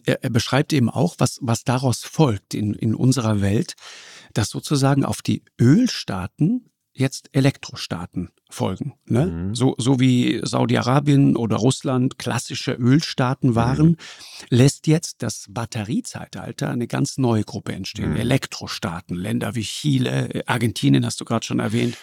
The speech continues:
Speaker 2: Genau, und Australien, was also da nie auftaucht,
Speaker 1: Was,
Speaker 2: ne?
Speaker 1: was Interessantes ist, was, was, was Conway sagt, dass diesmal drei Dinge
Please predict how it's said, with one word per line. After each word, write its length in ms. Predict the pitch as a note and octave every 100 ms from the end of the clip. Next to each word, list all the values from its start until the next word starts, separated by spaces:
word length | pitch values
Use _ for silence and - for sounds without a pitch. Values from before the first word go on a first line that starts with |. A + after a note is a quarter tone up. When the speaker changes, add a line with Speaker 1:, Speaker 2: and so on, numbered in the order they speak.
| -
Speaker 2:
Genau, 200 | G#2+ G2
und 100 | G#2+
Australien, 540 | - - D#3+ C3 - _ _ _
was 320 | E2+ E2 - -
also 220 | D#2+ F2
da 100 | E2+
nie 160 | F#2
auftaucht, 500 | - F#2 - - C#3
Speaker 1:
Was, 200 | D3 -
Speaker 2:
ne? 60 | -
Speaker 1:
was 120 | D#3
Interessantes 720 | F3 - C3 - A#3+ - D3+
ist, 180 | - -
was, 240 | - A2 -
was, 260 | C3+ A#2 -
was 200 | B2 - _ _
Conway 360 | - D#3 F3 D#3
sagt, 340 | B2+ C3+ - - _ - _ _ _ -
dass 200 | - A#2
diesmal 320 | - C#3 B2
drei 260 | A#2 - A#2
Dinge 440 | A#2+ B2+ C3 A#2